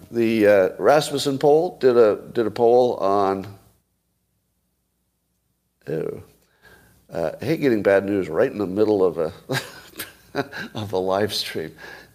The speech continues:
Do not look at your phone when you're live streaming.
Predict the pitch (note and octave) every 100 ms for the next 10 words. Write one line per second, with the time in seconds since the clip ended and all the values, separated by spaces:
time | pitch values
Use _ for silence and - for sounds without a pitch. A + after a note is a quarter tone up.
0 | - - A2+ A2 B2 C#3+ D#2 B2 B2 A#2
1 | F2 F#2+ - G#2 F#2+ F2+ F2 _ _ _
2 | _ _ _ F#2 F#2+ F2 E2 D#2+ D#2+ -
3 | - -